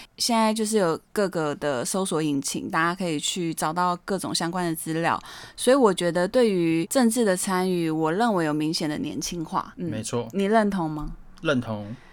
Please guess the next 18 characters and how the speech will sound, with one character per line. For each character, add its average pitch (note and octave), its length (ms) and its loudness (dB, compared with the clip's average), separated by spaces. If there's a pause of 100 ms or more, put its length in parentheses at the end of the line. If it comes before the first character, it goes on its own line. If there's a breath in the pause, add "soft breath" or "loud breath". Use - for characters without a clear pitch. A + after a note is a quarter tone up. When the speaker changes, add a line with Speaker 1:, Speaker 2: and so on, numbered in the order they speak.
(340 soft breath)
Speaker 1:
那 E4 120 8
Speaker 2:
因 G3+ 60 10
为 E3+ 60 10
我 C#3 40 6
周 C#3 200 6
遭 C#3+ 240 8
的 B2+ 220 4
朋 A#2 220 -4
友 A#3 60 4
Speaker 1:
你 A#3 60 0
周 F#4 140 4
遭 F#4+ 140 12
朋 D4+ 120 4
友 G#3 140 4
有 F3 140 2
参 F#3+ 320 4
与 E3+ 180 6
吗？ F3 300 -2